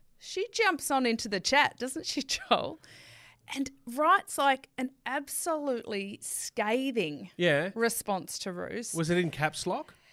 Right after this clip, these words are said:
Speaker 1: Look, it, <sighs> it may as well have been.
Speaker 2: Yeah, okay.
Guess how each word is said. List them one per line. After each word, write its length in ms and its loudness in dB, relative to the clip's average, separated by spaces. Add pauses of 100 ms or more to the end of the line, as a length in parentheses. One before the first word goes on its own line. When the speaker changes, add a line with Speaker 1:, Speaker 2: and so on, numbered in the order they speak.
(460)
Speaker 1:
Look, 220 2
it, 160 0 (380)
<sighs> 360 -12
it 140 -4
may 260 8
as 140 2
well 240 4
have 200 -4
been. 300 -8
Speaker 2:
Yeah, 300 0
okay. 400 -4